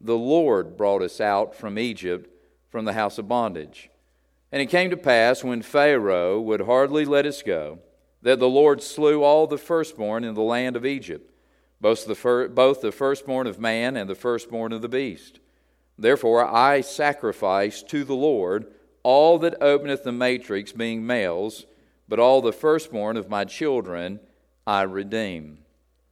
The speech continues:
And it shall be for a token upon thine hand, and for frontlets between thine eyes, for by strength of hand the Lord brought us forth out of Egypt.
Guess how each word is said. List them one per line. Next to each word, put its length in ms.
And 120
it 100
shall 260
be 220
for 220
a 60
token 460
upon 400
thine 220
hand, 420
and 140
for 120
frontlets 680
between 420
thine 240
eyes, 560
for 180
by 220
strength 880
of 200
hand 440
the 80
Lord 480
brought 320
us 220
forth 720
out 220
of 140
Egypt. 680